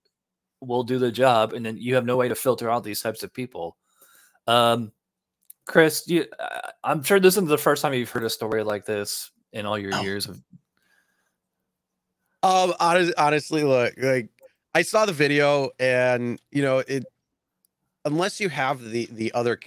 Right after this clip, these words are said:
Speaker 2: another camera angle or something, you know,
Speaker 1: Yeah.
Speaker 2: you don't necessarily know what you're seeing. Like, you could, that's the, that's the whole thing. When, when you have two people who are looking at a sunset,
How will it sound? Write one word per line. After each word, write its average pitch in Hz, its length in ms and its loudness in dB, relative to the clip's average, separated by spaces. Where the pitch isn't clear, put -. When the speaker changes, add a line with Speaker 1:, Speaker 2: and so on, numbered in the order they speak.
Speaker 2:
another 107 340 -2
camera 101 400 -6
angle 107 260 -2
or 110 80 -2
something, 113 500 -4
you 107 60 -2
know, 113 60 4
Speaker 1:
Yeah. 113 140 4
Speaker 2:
you 101 60 -4
don't 131 260 -4
necessarily 120 600 -2
know 107 260 0
what 104 340 -2
you're 92 120 -8
seeing. 101 520 -4
Like, 123 120 -2
you 196 140 2
could, 214 240 -2
that's 160 220 -2
the, 156 100 -4
that's 147 180 -4
the 151 80 0
whole 139 120 0
thing. 107 240 -4
When, 104 240 -2
when 120 220 0
you 139 140 0
have 170 180 -2
two 220 220 0
people 160 400 -2
who 139 120 -4
are 135 100 2
looking 135 480 -2
at 117 160 0
a 104 40 -2
sunset, 131 600 -4